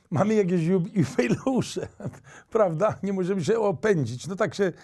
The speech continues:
e, no tak, czterdzieści lat będziemy grać dla, e, zgorzeleckiej publiczności nie tylko w sobotę.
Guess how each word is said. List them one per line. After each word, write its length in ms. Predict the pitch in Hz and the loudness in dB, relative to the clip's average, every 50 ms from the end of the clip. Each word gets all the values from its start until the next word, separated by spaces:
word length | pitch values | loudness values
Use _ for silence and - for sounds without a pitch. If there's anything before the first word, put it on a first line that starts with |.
| - - - - - - - _ _ | -20 -20 -20 -20 -20 -20 -20 _ _
e, 280 | 202 185 190 190 190 | -10 -4 -2 0 2
no 140 | 190 190 190 | 2 2 2
tak, 220 | 151 - 127 104 - | 2 2 0 0 -2
czterdzieści 580 | - - - 170 151 139 190 196 - - 170 170 | -4 -2 0 0 2 2 0 0 0 0 0 2
lat 200 | 180 185 160 135 | 2 0 0 -2
będziemy 400 | 143 160 143 165 160 160 156 143 | -4 -2 -2 0 0 0 0 0
grać 480 | 139 - 147 131 156 160 147 - - | -2 -4 -2 -2 0 0 -2 -4 -6
dla, 280 | 123 131 139 139 131 127 - - - - - - - - _ - | -4 -2 -2 0 -2 -4 -8 -16 -20 -20 -20 -20 -20 -20 _ -6
e, 320 | 143 143 135 131 127 127 120 | -2 0 0 2 2 0 -2
zgorzeleckiej 640 | 113 117 135 127 107 139 143 151 143 - - 139 | -2 -2 -2 0 0 0 0 0 -2 -4 -6 -6
publiczności 680 | 123 143 135 127 123 117 101 - 151 143 - - - 139 | -4 -4 -4 -4 -4 -6 -4 -4 -4 -4 -4 -4 -4 -2
nie 140 | 127 131 123 | -2 -2 -2
tylko 340 | - 147 143 135 127 156 147 | 0 -2 -2 -2 -2 -4 -6
w 60 | - | -2
sobotę. 500 | - 170 147 135 131 104 - - - | 0 0 2 2 0 -2 -6 -12 -20